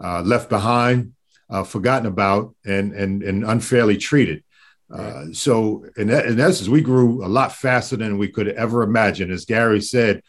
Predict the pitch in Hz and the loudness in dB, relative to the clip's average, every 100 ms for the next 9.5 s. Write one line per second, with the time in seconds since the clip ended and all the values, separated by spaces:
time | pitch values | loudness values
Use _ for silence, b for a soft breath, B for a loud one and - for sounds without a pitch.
0 | b b - 113 131 - 117 113 107 107 | b b -2 0 0 -4 -2 0 0 0
1 | 101 107 - 107 120 110 117 139 135 123 | 0 -2 -4 -6 -2 2 4 4 4 2
2 | 135 117 104 113 101 110 117 104 101 113 | 4 2 0 0 0 0 0 0 -2 0
3 | 113 - 104 101 95 107 107 131 104 95 | 0 -2 -4 -2 0 -2 0 0 0 -2
4 | - b b - 123 - - _ _ _ | -10 b b -4 -2 -2 -6 _ _ _
5 | 104 151 156 131 117 113 113 101 98 90 | 0 2 2 2 2 2 0 -2 -4 -2
6 | 131 120 104 92 98 101 - 92 95 113 | 2 2 0 -2 -4 -4 -6 -6 -6 -2
7 | 107 127 117 95 - 151 175 127 107 101 | 0 2 0 -2 -6 -2 0 2 2 2
8 | 117 104 110 117 - 90 98 135 135 117 | 0 -2 -2 -4 -4 -6 2 2 2 2
9 | 110 104 117 101 98 | 2 0 -2 -4 -6